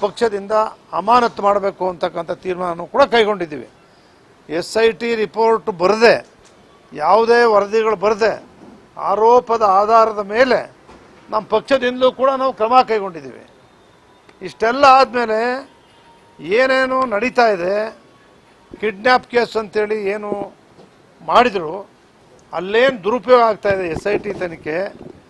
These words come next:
ಈ ಬಗ್ಗೆ ನಮ್ಮ ದೇವರಾಜೇಗೌಡರು ವಕೀಲರು, ರೇವಣ್ಣವ್ರ ಮೇಲೆ ನಿರಂತರವಾಗಿ ಯುದ್ಧ ಮಾಡ್ತಾ ಇರ್ತಕ್ಕಂಥ ಒಬ್ಬ ನ್ಯಾಯವಾದಿ, ಅವರಲ್ಲಿರ್ತಕ್ಕಂಥ ಏನು ಹಗರಣದ ಬಗ್ಗೆ ಅವರು ಬಿಚ್ಚಿಟ್ಟಿದ್ದಾರೆ,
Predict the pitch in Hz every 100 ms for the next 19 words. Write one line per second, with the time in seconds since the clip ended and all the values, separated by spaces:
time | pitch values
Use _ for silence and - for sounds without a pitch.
0 | - - 156 226 240 220 151 196 214 220
1 | - - - - - 180 202 147 185 247
2 | 254 247 247 220 214 208 202 175 175 254
3 | 262 208 - - _ _ _ - - -
4 | 147 220 254 254 240 240 226 233 233 247
5 | 196 226 240 220 233 202 170 226 226 220
6 | 220 214 214 180 208 190 226 240 - _
7 | _ _ - 175 190 180 175 226 254 214
8 | 156 135 170 202 _ _ _ _ _ _
9 | - 214 262 254 247 - 214 226 208 226
10 | 233 233 233 - _ _ _ _ 156 202
11 | 240 220 175 208 254 247 240 214 208 226
12 | 220 208 170 185 233 - 214 185 143